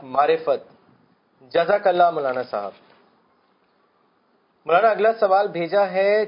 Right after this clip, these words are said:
چکوال، پاکستان سے ڈاکٹر گلزار حسین صاحب نے۔ انہوں نے لکھا ہے، "مولانا، بخاری میں حدیث ہے کہ جو اپنا دین، اپنے دین میں تبدیلی کر دے، اس کو قتل کر دو۔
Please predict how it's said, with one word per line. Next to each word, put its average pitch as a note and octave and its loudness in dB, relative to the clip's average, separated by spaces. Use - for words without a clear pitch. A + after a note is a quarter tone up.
چکوال، E3 0
پاکستان F3+ -2
سے F#3 -4
ڈاکٹر D3+ -2
گلزار D3 0
حسین D#3+ -6
صاحب C#3+ -4
نے۔ D#3 -10
انہوں C#3 -8
نے D#3+ -6
لکھا D#3+ -4
ہے، G3 -4
"مولانا، F3+ 2
بخاری F3 0
میں A3 0
حدیث E3+ -4
ہے F#3 2
کہ G#3 -6
جو F3+ -2
اپنا F#3+ 0
دین، F3+ -6
اپنے F#3 -2
دین F3 -6
میں F#3+ -2
تبدیلی D#3 -4
کر F3+ -2
دے، D3 -2
اس G3 -4
کو A#3 -2
قتل G3+ 0
کر D3 0
دو۔ A2+ -8